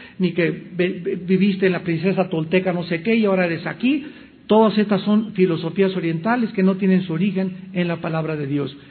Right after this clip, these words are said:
Está establecido los hombres que mueran una sola vez y después el juicio. Hebreos nueve veintisiete.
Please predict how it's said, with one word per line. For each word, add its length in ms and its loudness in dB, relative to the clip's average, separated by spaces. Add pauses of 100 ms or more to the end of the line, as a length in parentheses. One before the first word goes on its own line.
(160)
Está 220 2
establecido 520 4
los 200 2
hombres 220 0
que 100 -4
mueran 580 -2
una 500 12 (260)
sola 280 6
vez 220 0 (760)
y 120 0
después 440 0 (140)
el 140 -2
juicio. 440 -4 (220)
Hebreos 480 2 (200)
nueve 440 2
veintisiete. 800 -8